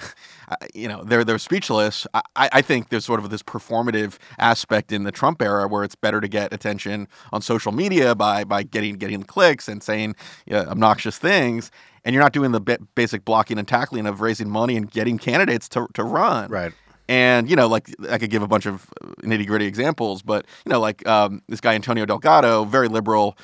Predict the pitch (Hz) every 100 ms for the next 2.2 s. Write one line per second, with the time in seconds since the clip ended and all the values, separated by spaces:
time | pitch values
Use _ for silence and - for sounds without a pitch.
0 | - _ _ 95 95 95 117 113 113 113
1 | 104 104 101 101 107 101 98 143 170 143
2 | 127 -